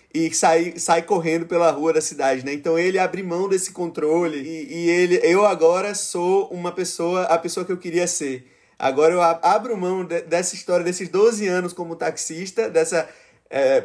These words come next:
dessa zona de conforto, de, desse medo de, de assumir uma posição mais ativa diante do mundo. Eu abro mão de tudo isso e eu vou correr atrás do que eu quero."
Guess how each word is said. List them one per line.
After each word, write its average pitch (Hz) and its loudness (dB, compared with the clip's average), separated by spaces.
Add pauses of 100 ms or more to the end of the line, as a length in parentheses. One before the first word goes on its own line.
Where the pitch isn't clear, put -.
(260)
dessa 156 0
zona 180 -2
de 185 -8
conforto, 185 -2
de, 156 4
desse 156 -4
medo 185 4
de, 165 -6
de 156 2
assumir 165 -2
uma 156 -4
posição 156 -2
mais 151 -2
ativa 185 0
diante 160 -2
do 151 -8
mundo. 180 -6 (440)
Eu 156 6
abro 180 0
mão 185 2
de 165 -8
tudo 214 -2
isso 180 -2
e 202 2
eu 202 2
vou 190 0
correr 190 0
atrás 170 4
do 175 -10
que 202 -2
eu 190 0
quero." 143 0